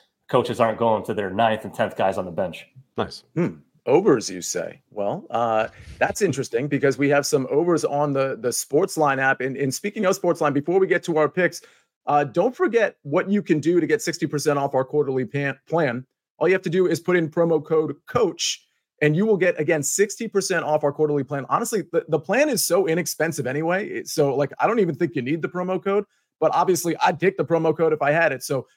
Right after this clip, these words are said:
Speaker 3: put in promo code coach to get sixty percent off. Again, Sportsline customers, I shouldn't call them customers. Uh, Sportsline members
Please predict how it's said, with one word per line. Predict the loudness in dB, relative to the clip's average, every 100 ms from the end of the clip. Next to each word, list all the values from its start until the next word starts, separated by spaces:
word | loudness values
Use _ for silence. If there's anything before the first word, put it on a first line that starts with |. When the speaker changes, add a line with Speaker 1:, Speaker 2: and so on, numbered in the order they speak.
| _
Speaker 3:
put | 0
in | 0
promo | 0 0 0 2
code | 0 0
coach | -4 -4 -4
to |
get | -4 -4
sixty | -6 -6 -6
percent | -4 -2 -2
off. | -2 -4 -6 _ _
Again, | 2 2
Sportsline | 4 2 2 4 2
customers, | 4 2 2 2 2 -2 _ _ _
I | -10
shouldn't | -6 -6 0
call | 2
them | 0
customers. | -4 -6 -6 -10 -12 -2
Uh, | 0
Sportsline | 0 0 0 2 2
members | 2 0 2 0 -2 -8